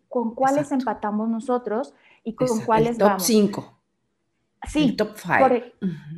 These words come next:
Speaker 1: este ejemplo de los globos, pues, hablamos de diversión, por ejemplo, ¿no?
Speaker 2: Ujú.
Speaker 1: Pero, ¿y si es, eh, un negocio de seguros que
Speaker 2: Ujú.
Speaker 1: vende seguros, patrimonio,
Speaker 2: Seguridad.
Speaker 1: no empata con diversión?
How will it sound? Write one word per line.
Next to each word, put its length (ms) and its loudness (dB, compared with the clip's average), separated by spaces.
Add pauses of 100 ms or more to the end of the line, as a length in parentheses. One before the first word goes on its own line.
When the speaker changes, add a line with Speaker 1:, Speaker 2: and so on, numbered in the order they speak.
(140)
Speaker 1:
este 380 6
ejemplo 420 2
de 100 4
los 160 0
globos, 600 2
pues, 200 0
hablamos 440 2
de 80 2
diversión, 680 -2
por 180 -4
ejemplo, 440 -8 (100)
¿no? 400 -4
Speaker 2:
Ujú. 260 -8
Speaker 1:
Pero, 460 4
¿y 120 -4
si 200 2
es, 240 2 (200)
eh, 200 6
un 160 2
negocio 420 2
de 120 -2
seguros 680 -2 (560)
que 120 -2
Speaker 2:
Ujú. 60 -2
Speaker 1:
vende 320 2
seguros, 760 2
patrimonio, 1000 2
Speaker 2:
Seguridad. 300 -16
Speaker 1:
no 240 6
empata 580 -4
con 160 -4
diversión? 560 -6